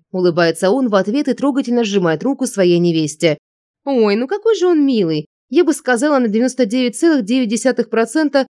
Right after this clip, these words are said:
положительный. Встречайся я с ним, наверняка бы повесилась, и Искин рядом со мной.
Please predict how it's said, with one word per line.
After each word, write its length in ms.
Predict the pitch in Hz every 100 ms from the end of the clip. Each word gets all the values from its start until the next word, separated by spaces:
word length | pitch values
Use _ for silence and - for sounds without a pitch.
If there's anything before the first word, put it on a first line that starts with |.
| _
положительный. 960 | - 302 294 240 240 196 165 160 143 - _ -
Встречайся 640 | - 214 214 285 311 -
я 200 | 226 277
с 120 | -
ним, 160 | 311 302
наверняка 460 | 254 294 311 330 349
бы 100 | 320
повесилась, 800 | - 269 208 190 - 160 151
и 160 | 277 233
Искин 260 | - 190 190
рядом 220 | 180 175
со 180 | - 180
мной. 340 | 175 151 151